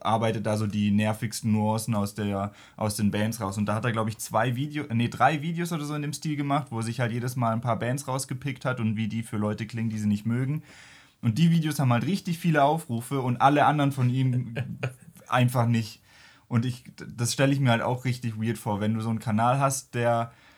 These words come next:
Speaker 1: wo du eigentlich in eine bestimmte Richtung gehen willst, dann hast du einmal zum Spaß irgendwie was ausprobiert und das geht richtig ab und dann erwarten die Leute, dass du nur noch das machst.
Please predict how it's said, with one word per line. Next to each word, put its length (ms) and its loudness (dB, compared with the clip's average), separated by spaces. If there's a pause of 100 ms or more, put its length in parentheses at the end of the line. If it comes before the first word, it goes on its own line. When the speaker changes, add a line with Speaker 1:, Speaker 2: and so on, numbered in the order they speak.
(220)
Speaker 1:
wo 100 -2
du 140 2
eigentlich 480 4
in 80 4
eine 80 4
bestimmte 400 2
Richtung 360 0
gehen 280 4
willst, 340 0
dann 220 2
hast 300 -2
du 140 -2
einmal 600 2
zum 180 -2
Spaß 500 2
irgendwie 300 0
was 160 0
ausprobiert 600 -2
und 60 0
das 180 -2
geht 220 -4
richtig 400 -2
ab 160 2
und 140 0
dann 160 2
erwarten 420 0
die 80 0
Leute, 300 -2
dass 160 -2
du 100 -2
nur 300 4
noch 160 0
das 300 -2
machst. 360 0